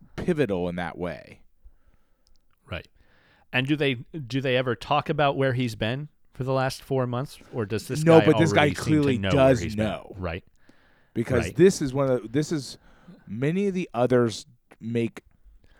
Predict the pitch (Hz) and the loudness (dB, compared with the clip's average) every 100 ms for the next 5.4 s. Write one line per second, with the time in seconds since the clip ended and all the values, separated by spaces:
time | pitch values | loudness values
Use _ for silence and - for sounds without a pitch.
0 | _ _ - 104 - 131 123 107 95 92 | _ _ -12 -10 -4 -2 0 -2 -6 -2
1 | 131 127 101 98 85 82 85 87 123 - | -2 -2 -4 -4 -4 -4 -4 -2 -2 0
2 | 117 101 - 101 92 90 90 80 78 80 | 0 0 -4 -6 -6 -10 -12 -16 -12 -10
3 | 65 - - - _ 117 113 123 127 135 | -12 -16 -20 -20 _ -6 -2 -4 -4 -8
4 | 127 127 127 170 - 139 113 107 107 95 | -6 -4 0 0 0 -2 -2 -4 -4 -6
5 | 90 92 90 | -10 -10 -12